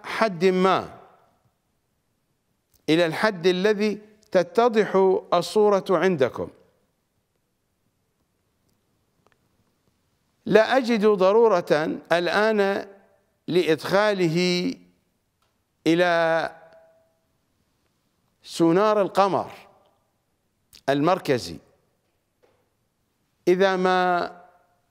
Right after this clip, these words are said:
كانت هناك ضرورة أن أدخله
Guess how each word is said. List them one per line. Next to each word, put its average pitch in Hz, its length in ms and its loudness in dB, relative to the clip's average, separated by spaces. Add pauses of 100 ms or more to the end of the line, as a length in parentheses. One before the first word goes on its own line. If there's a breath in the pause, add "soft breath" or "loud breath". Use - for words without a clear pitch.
(2500)
كانت 240 500 0
هناك 160 760 0
ضرورة 160 840 0 (460 soft breath)
أن 170 160 0
أدخله 175 840 0